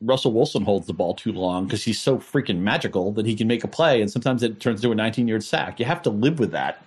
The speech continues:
You know, Roethlisberger was like that early in his career. You know, mobile quarterbacks, you, you know, uh, playmaking quarterbacks, extend the play quarterbacks. Um, that fourth and one broken field, oh my God, where's this play going? Oh, well, it's going in the end zone, twenty-two-yard touchdown run.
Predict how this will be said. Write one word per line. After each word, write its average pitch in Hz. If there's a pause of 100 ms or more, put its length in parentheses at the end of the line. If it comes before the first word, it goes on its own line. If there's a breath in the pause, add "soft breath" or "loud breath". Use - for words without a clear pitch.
(500 loud breath)
You 107
know, 110
Roethlisberger 104
was 95
like 92
that 95
early 92
in 90
his 87
career. 92 (800 loud breath)
You 113
know, 110
mobile 110
quarterbacks, 101
you, 107
you 104
know, 98
uh, 95
playmaking 110
quarterbacks, 101
extend 104
the 104
play 101
quarterbacks. 101
Um, 104
that 131
fourth 156
and 113
one 104 (460 soft breath)
broken 113
field, 101 (320)
oh 110
my 104
God, 98
where's 101
this 104
play 101
going? 98
Oh, 98
well, 90
it's 85
going 98
in 87
the 85
end 98
zone, 80
twenty-two-yard 90
touchdown 90
run. 90